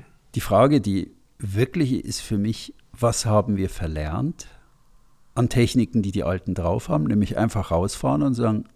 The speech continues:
„Ich weiß jetzt nicht, wie das Wetter wird. Ich fahre jetzt raus. Es kann sein, dass ein Sechser oder Siebener hat.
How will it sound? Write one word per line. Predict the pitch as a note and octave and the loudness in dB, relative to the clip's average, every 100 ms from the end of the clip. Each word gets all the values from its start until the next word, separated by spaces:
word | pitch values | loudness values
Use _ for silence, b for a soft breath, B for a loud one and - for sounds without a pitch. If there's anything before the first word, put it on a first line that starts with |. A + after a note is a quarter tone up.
| - | -16
„Ich | - | -12
weiß | F2 G2 E3+ | -8 -6 -6
jetzt | - | -6
nicht, | G2 - | -8 -8
wie | F2+ | -10
das | - | -10
Wetter | - - - | -12 -12 -12
wird. | D#2+ - | -12 -14
Ich | - - | -16 -4
fahre | G2+ G2+ | 0 0
jetzt | F2+ F2 | -2 -4
raus. | G2 B2 | -4 -4
Es | D#2 - | -8 -10
kann | G2 G2 | -6 -6
sein, | G2 G2 A2+ | -2 -2 -2
dass | A#2+ G#2+ | -2 -4
ein | G#2 | -4
Sechser | G#2+ A#2 - B2 | -6 -8 -6 -4
oder | A2+ | -4
Siebener | G2+ D3+ E3 F2+ | -4 -6 -4 -6
hat. | D#2+ - | -8 -12